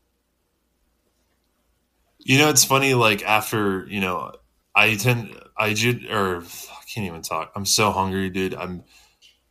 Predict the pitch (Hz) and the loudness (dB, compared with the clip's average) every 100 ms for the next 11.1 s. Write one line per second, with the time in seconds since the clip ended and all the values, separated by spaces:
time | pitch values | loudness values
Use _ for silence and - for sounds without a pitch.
0 | _ - 95 90 - 92 82 - 101 98 | _ -2 -2 0 -2 -2 -4 -6 -4 -2
1 | 95 92 87 87 85 82 85 82 80 80 | -2 -4 -4 -8 -10 -6 -6 -4 -6 -6
2 | 78 - - _ _ _ _ _ - - | -8 -10 -12 _ _ _ _ _ -6 0
3 | 131 110 85 - - _ _ _ - 107 | 4 2 0 -8 -20 _ _ _ -6 2
4 | 113 120 127 110 101 95 95 95 - 101 | 4 4 2 2 2 2 2 -2 -4 -6
5 | 90 90 87 85 - - 107 110 123 139 | 0 0 0 -2 -8 -2 0 2 4 4
6 | 139 110 - 107 107 104 101 - - 92 | 4 2 2 0 2 2 2 -2 -8 -6
7 | 85 82 78 58 - _ _ _ _ - | -4 -6 -8 -12 -16 _ _ _ _ 0
8 | 101 - - 107 104 95 90 92 90 85 | 0 0 -2 0 2 2 0 0 2 2
9 | 90 95 98 104 - 110 113 123 - - | 0 -2 -4 -6 -4 -4 -2 -2 -4 -10
10 | _ _ _ _ 95 104 104 101 104 131 | _ _ _ _ -4 0 0 -2 -2 -2